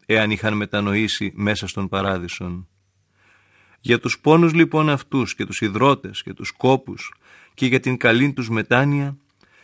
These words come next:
θέλοντας ο Δεσπότης Θεός να τους τιμήσει και να τους δοξάσει, αλλά και να τους κάνει να λησμονήσουν όλα εκείνα τα δεινά, τι κάνει; Πρόσεξε παρακαλώ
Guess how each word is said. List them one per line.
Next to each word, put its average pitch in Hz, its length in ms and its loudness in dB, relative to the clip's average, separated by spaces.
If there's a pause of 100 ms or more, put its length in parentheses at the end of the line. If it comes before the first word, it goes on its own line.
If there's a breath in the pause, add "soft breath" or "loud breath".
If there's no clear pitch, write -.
(100)
θέλοντας 131 560 2
ο 135 60 -2
Δεσπότης 127 560 0
Θεός 127 360 4
να 123 140 -2
τους 117 120 -6
τιμήσει 117 520 0
και - 100 -8
να 107 120 -6
τους 101 120 -6
δοξάσει, 127 720 -2 (500 soft breath)
αλλά 123 440 2
και 117 180 -4
να 117 140 0
τους 117 160 -4
κάνει 143 320 2
να 135 140 2
λησμονήσουν 131 920 0 (340)
όλα 143 260 4
εκείνα 104 340 0
τα 98 160 -4
δεινά, 101 420 -4 (200)
τι 131 140 -4
κάνει; 92 440 -2 (880)
Πρόσεξε 113 520 -2
παρακαλώ 98 680 -4